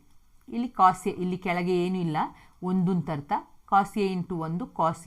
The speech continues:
ಎ ಬರ್ತದೆ. ಈಗ ನಮಗೆ ಫಾರ್ಮುಲಾ ಬೇಕು. ಯಾವ ಫಾರ್ಮುಲಾ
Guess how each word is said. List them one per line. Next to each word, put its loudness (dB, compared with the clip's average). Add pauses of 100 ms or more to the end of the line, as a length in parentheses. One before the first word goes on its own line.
ಎ -8 (120)
ಬರ್ತದೆ. -12 (1120)
ಈಗ -2 (120)
ನಮಗೆ -6 (420)
ಫಾರ್ಮುಲಾ -4
ಬೇಕು. -14 (440)
ಯಾವ 2 (120)
ಫಾರ್ಮುಲಾ 2